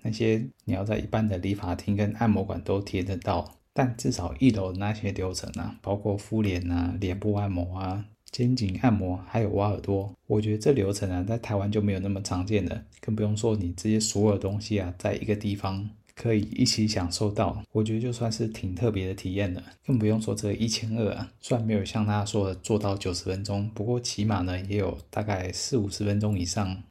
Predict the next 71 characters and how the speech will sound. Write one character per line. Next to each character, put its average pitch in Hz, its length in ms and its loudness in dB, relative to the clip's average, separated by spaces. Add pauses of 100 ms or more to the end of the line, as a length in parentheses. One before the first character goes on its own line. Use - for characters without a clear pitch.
(140)
我 92 100 0
觉 92 160 -4
得 98 60 2
也 92 120 -2
差 107 200 -2
不 110 100 -6
多 104 220 0
了。 - 200 -2 (200)
一 139 80 2
般 117 240 -2
外 113 120 2
面 110 280 4
正 107 180 4
规 104 180 2
的 95 200 -2
粤 95 240 2
式 104 180 2
洗 - 160 -2
头 - 140 -2
啊， - 260 -4
一 123 80 -2
整 107 220 -2
套 107 180 -2
完 95 240 0
成 98 220 -4
下 95 160 0
来 123 200 0 (220)
也 92 100 -4
要 92 160 -2
一 - 60 -16
千 104 240 2
多， 101 260 2 (140)
甚 135 220 4
至 131 100 2
可 110 160 -2
能 90 100 -2
还 95 120 -6
要 104 80 -2
更 104 240 2
贵 101 200 2
一 98 40 2
些。 101 320 -2 (240)
那 135 60 6
这 123 140 2
边 110 180 8
大 113 140 2
概 113 100 0
可 107 180 -4
以 95 120 0
想 90 200 0
象 101 220 0
成 95 180 -4
就 104 160 0
是 104 140 0
一 - 20 2
个 98 140 0
减 95 260 -2
配 101 220 2
版， 69 260 -2 (200)
但 113 200 0
附 113 220 2
赠 110 160 6
一 104 80 6
个 98 140 2
零 98 200 2
点 95 200 2
三 104 280 0
收 104 200 2
尾， 107 260 0 (140)
这 - 120 -2
样 123 80 2